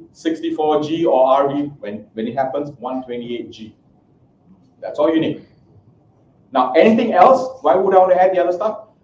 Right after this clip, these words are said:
Specific use cases. Then I just have to add those additional stuff, and that's it.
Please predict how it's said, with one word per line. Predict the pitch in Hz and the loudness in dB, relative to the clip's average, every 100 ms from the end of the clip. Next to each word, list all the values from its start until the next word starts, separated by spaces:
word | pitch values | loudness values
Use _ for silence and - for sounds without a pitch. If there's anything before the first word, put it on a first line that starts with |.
| _ _ | _ _
Specific | - - 135 - - 160 - | -20 -10 -10 -10 -10 -10 -10
use | 120 - | -14 -14
cases. | 110 104 - _ _ _ _ _ _ _ _ _ _ _ _ _ _ _ _ _ _ _ _ _ | -18 -20 -20 _ _ _ _ _ _ _ _ _ _ _ _ _ _ _ _ _ _ _ _ _
Then | 117 120 | -4 -2
I | 120 | -4
just | 131 | -6
have | 120 120 | -4 -4
to | - 135 | -4 -6
add | 135 | -4
those | 120 117 | -4 -6
additional | 110 110 113 107 | -6 -8 -14 -10
stuff, | 147 - - | -6 -6 -10
and | 101 101 | -14 -10
that's | 101 - | -8 -10
it. | - | -14